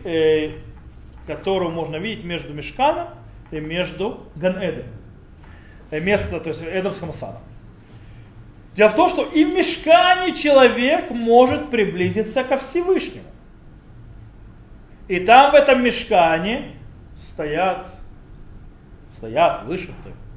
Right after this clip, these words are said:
находятся на крышке, керувы, которые тоже охраняют вход и подход. И таким образом это учит что, что Эцахаим,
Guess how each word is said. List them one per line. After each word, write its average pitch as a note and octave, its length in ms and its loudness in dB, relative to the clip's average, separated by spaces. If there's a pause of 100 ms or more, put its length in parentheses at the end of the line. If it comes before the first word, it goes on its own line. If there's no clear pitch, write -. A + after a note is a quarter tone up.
(180)
находятся A#2+ 320 -14
на A2 80 -16
крышке, E3 480 -12 (1080)
керувы, C4 580 -2 (420)
которые D3 280 -10
тоже C3 280 -10
охраняют G2+ 500 -14
вход - 380 -10 (1000)
и D3+ 80 -12
подход. F3 500 -8 (1500)
И D3+ 80 -8
таким E3 320 -8
образом G#3 420 0
это F3+ 140 -8
учит E3 240 -10
что, G3+ 220 -10
что - 500 -10
Эцахаим, A#3 920 -4